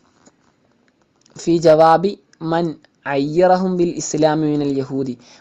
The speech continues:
മൻ അയ്യറഹും, അവരെ എന്ത് ചെയ്തു? തഈറാക്കി കളഞ്ഞു. അയ്യറ എന്ന് വെച്ചാൽ പേടിപ്പിച്ചു. ബിൽ ഇസ്ലാമി, ഇസ്ലാം ആശ്രയിച്ചുകൊണ്ട് അവരെ ആക്ഷേപിച്ച് സംസാരിച്ച ആളുകൾ.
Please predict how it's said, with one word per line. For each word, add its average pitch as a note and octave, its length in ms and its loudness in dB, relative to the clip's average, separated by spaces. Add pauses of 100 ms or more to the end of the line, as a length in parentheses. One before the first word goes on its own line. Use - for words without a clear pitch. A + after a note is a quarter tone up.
മൻ D#3 240 -2
അയ്യറഹും, D3+ 680 0
അവരെ C#3+ 280 2
എന്ത് D#3 260 -2
ചെയ്തു? D3 400 0 (120)
തഈറാക്കി E3 680 2
കളഞ്ഞു. B2 260 -10 (720)
അയ്യറ C#3 220 0
എന്ന് D#3 160 0
വെച്ചാൽ E3 220 0
പേടിപ്പിച്ചു. D#3 680 -2
ബിൽ D3+ 160 -4
ഇസ്ലാമി, C#3+ 540 0
ഇസ്ലാം D#3 560 2
ആശ്രയിച്ചുകൊണ്ട് D#3+ 1200 0 (920)
അവരെ C#3+ 760 4 (440)
ആക്ഷേപിച്ച് E3 840 -2 (440)
സംസാരിച്ച D3+ 760 0 (200)
ആളുകൾ. C3+ 440 -2